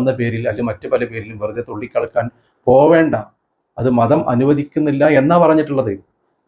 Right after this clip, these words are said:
സ്ത്രീകൾക്ക് വ്യായാമം വീട്ടിൽ ചെയ്യാലോ, അല്ലെങ്കിൽ അന്യപുരുഷന്മാർ കാണാത്ത കൂടിക്കലരാത്ത സ്ഥലങ്ങളിൽ ചെയ്യാലോ, അതിനൊന്നും ഇവിടെ ആരും അതിന് വിരോധിച്ചിട്ടില്ലല്ലോ.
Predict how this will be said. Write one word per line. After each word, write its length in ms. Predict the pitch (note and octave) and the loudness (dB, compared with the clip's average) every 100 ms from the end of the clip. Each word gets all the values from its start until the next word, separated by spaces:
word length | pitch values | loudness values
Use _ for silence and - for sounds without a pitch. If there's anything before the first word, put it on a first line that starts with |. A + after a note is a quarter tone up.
| _ | _
സ്ത്രീകൾക്ക് 360 | - C3 D3 D3+ | 2 4 4 4
വ്യായാമം 400 | C#3 C3+ C#3 D3 D3 | 4 4 4 4 2
വീട്ടിൽ 220 | C3 C3 D3 C#3+ | 0 0 0 2
ചെയ്യാലോ, 340 | D3 C#3+ C#3+ D3 _ _ _ - | 2 2 -2 -8 _ _ _ -4
അല്ലെങ്കിൽ 240 | C3 C#3+ | 2 4
അന്യപുരുഷന്മാർ 520 | C3 C#3+ D3 D3 C#3+ C#3+ | 4 2 2 4 4 4
കാണാത്ത 380 | C3+ C3 C3+ C3+ C#3 - - _ - | 4 2 2 2 2 2 -4 _ -2
കൂടിക്കലരാത്ത 580 | B2 C#3+ C3+ C3+ C#3 C3+ | 0 2 2 4 4 0
സ്ഥലങ്ങളിൽ 360 | - B2+ C#3 C#3+ C#3 | -2 0 0 0 0
ചെയ്യാലോ, 320 | C#3 C3+ C3 C3 | 2 2 2 2
അതിനൊന്നും 300 | C#3 D3 D3 C3 | 2 2 2 2
ഇവിടെ 220 | C#3 D3+ - - - - A#2+ | 2 2 0 -10 -20 -4 2
ആരും 240 | C#3 D3+ D3 | 4 4 2
അതിന് 160 | C#3+ D3 | 4 4
വിരോധിച്ചിട്ടില്ലല്ലോ. 680 | C3 C3+ C3 C#3 D3 C#3+ C3 | 2 0 -4 -4 -2 0 -2